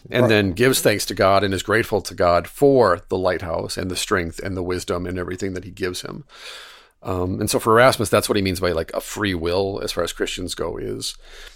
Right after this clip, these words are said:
Speaker 1: And it's, even modern Roman Catholic scholars have noted that Erasmus does not represent late medieval Catholicism. He's not Orthodox.
Speaker 2: Mm-mm.
Speaker 1: Because he's humanist. And he has a high anthropology, as you noted. He does believe inherently or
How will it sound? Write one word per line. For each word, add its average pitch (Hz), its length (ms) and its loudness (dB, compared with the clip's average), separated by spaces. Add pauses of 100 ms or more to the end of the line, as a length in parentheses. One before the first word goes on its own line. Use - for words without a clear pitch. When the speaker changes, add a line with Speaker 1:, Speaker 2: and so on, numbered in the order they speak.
(120)
Speaker 1:
And 165 120 4
it's, - 360 0
even 196 260 2
modern 113 320 4
Roman 101 240 2
Catholic 98 300 0
scholars 95 400 2
have 92 120 -8
noted 92 340 0
that 95 120 -2
Erasmus 95 420 0
does 92 200 -2
not 92 220 0
represent 92 680 -2 (580)
late 98 240 0
medieval 90 300 -2
Catholicism. 78 640 -4
He's 98 200 -6
not 95 220 -2
Orthodox. - 640 -10 (200)
Speaker 2:
Mm-mm. 101 360 -10 (580)
Speaker 1:
Because 104 260 -2
he's 120 100 -2
humanist. 131 420 0 (440)
And 127 160 2
he 131 40 4
has 139 120 4
a 127 80 4
high 98 120 0
anthropology, 92 520 0
as 95 100 -4
you 98 80 -2
noted. 110 300 0
He 90 200 -8 (120)
does 98 240 2
believe 90 520 -4
inherently 90 720 -4
or 92 340 -4